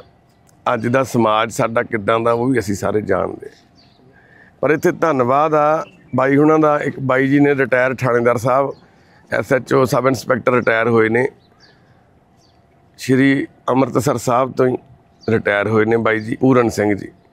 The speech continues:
ਇਹਨਾਂ ਵੱਲੋਂ ਇਹ ਉਪਰਾਲਾ ਕੀਤਾ ਗਿਆ ਹੈ, ਬਿੱਟੂ ਵੀਰਾ ਇਹਦਾ ਨਾਂ, ਜਿਹਦਾ ਨਾਂ ਪੱਕਾ ਕੁਲਵੀਰ ਸਿੰਘ ਆ, ਇਹ ਬਿਜਲੀ ਦਾ ਕੰਮ ਕਰਦਾ ਸੀ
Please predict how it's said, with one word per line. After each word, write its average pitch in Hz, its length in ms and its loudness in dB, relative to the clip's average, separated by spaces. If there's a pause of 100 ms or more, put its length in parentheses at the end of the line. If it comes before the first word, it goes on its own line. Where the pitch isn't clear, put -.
(500)
ਇਹਨਾਂ 185 260 4
ਵੱਲੋਂ 170 500 2
ਇਹ 175 80 2
ਉਪਰਾਲਾ 135 340 0
ਕੀਤਾ 131 380 -2
ਗਿਆ 131 220 0
ਹੈ, 156 120 2
ਬਿੱਟੂ 139 420 0
ਵੀਰਾ 139 240 2
ਇਹਦਾ 156 140 4
ਨਾਂ, 135 500 0
ਜਿਹਦਾ 151 160 4
ਨਾਂ 156 200 4
ਪੱਕਾ 151 340 -2
ਕੁਲਵੀਰ 131 400 0
ਸਿੰਘ 151 260 0
ਆ, 165 80 4
ਇਹ 185 60 0
ਬਿਜਲੀ 170 340 2
ਦਾ 202 100 2
ਕੰਮ 165 240 0
ਕਰਦਾ 98 340 -2
ਸੀ - 140 -14